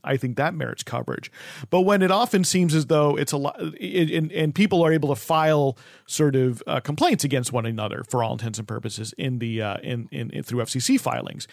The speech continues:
and when I've read through them, and if I see that it seems more like sour grapes or it, it seems very personal,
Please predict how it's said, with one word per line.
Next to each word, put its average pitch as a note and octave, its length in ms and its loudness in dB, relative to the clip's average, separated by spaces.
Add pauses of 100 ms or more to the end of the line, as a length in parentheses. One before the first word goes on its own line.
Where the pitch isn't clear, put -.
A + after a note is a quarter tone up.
(260)
and F#3 220 4
when F#3 260 2
I've D#3+ 220 2
read A#3 180 4
through C#3+ 200 2
them, B2+ 340 0
and D#3 120 0
if D3 120 2
I C#3+ 80 4
see F3 260 2
that D#3+ 160 6
it D3 80 -2
seems D3 340 2
more C#3 260 2
like C3 360 2 (540)
sour D3 340 2
grapes D#3 580 2
or C3+ 600 4
it, C#3 160 0
it C3 320 -2
seems C3+ 200 -2
very C3 160 -2
personal, F#3 680 4